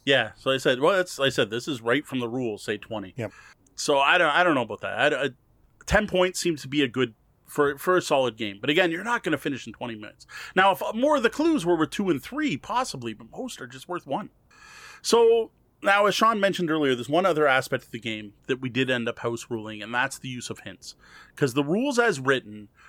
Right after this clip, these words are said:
Speaker 1: are literally, you gotta say up, move the board over so the artist marker's over the little flame pitcher for hot, and say down, and then say up. And if you wanna say hot, hot, hot, you gotta say down, up, down, up, down, up, down, up.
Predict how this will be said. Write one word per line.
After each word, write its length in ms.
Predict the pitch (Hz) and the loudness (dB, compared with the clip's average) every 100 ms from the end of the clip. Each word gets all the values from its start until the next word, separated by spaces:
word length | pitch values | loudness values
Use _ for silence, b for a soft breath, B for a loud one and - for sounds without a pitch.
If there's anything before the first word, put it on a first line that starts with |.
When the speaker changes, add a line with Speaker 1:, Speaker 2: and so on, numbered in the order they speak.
| b | b
Speaker 1:
are 160 | 143 143 | 0 0
literally, 440 | 170 226 196 147 | 2 2 4 2
you 160 | 135 165 | -2 -2
gotta 180 | 214 185 | 0 0
say 320 | 190 165 151 | 2 0 0
up, 300 | 196 165 - - b - | 2 2 0 -16 b -4
move 220 | 214 254 | -4 -2
the 100 | 226 | 0
board 260 | 196 202 | 2 4
over 240 | 160 147 143 | 4 2 0
so 100 | 151 | 0
the 80 | 139 | 0
artist 280 | 185 180 | 0 -2
marker's 360 | 170 170 170 139 | -2 0 0 -2
over 200 | 151 147 | -2 -2
the 100 | 135 | -4
little 260 | 135 143 131 | -2 0 -2
flame 320 | - 165 165 | -2 -2 0
pitcher 320 | 147 - 135 | -4 -2 -4
for 140 | 139 | -2
hot, 260 | 127 147 127 | 2 2 2
and 80 | - | -2
say 120 | 151 | 0
down, 440 | 160 165 143 139 | 2 2 0 -2
and 140 | 135 147 | -4 -2
then 80 | 147 | -2
say 160 | 170 | -4
up. 300 | 151 131 - _ B B | -2 -2 -2 _ B B
And 80 | 139 | -2
if 80 | |
you 60 | 170 | 2
wanna 120 | 190 | 2
say 140 | 190 156 | 2 2
hot, 240 | 180 - | 2 0
hot, 220 | 170 165 | 0 0
hot, 300 | 165 160 143 | 2 2 2
you 80 | 151 | -2
gotta 100 | 143 | 0
say 100 | 151 | 2
down, 260 | 156 180 151 | 2 2 2
up, 160 | 151 | 2
down, 240 | 156 156 139 | 4 4 2
up, 140 | 143 | 2
down, 260 | 151 160 143 | 2 4 2
up, 180 | 147 | 2
down, 220 | 151 151 143 | 2 0 0
up. 240 | 117 | -4